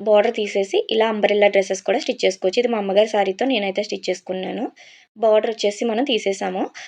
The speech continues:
అలానే పళ్ళు పాటు యూజ్ చేసుకొని మనం ఫ్రంట్ పార్ట్ అనేది డిజైన్ చేసుకోవచ్చు. ఇలా ఈ షేప్ పెట్టుకొని, చున్నీ కూడా నేను నెట్ క్లాత్ తీసుకొని, సమోసా లేస్ వేసుకొని ఇలా రెడీ చేసుకున్నాను. దీనికి తగ్గట్టుగా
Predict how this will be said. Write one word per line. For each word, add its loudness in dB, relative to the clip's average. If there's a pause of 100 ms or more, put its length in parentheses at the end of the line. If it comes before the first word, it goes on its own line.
(120)
అలానే 2
పళ్ళు 6
పాటు 2
యూజ్ 0
చేసుకొని -2
మనం 0
ఫ్రంట్ 0
పార్ట్ 0
అనేది -2
డిజైన్ 2
చేసుకోవచ్చు. -6 (200)
ఇలా 0
ఈ -4
షేప్ -2
పెట్టుకొని, -4 (380)
చున్నీ -4
కూడా 2
నేను 0
నెట్ 0
క్లాత్ 0
తీసుకొని, -4
సమోసా -2
లేస్ 0
వేసుకొని -2
ఇలా 0
రెడీ 0
చేసుకున్నాను. -6
దీనికి -2
తగ్గట్టుగా -4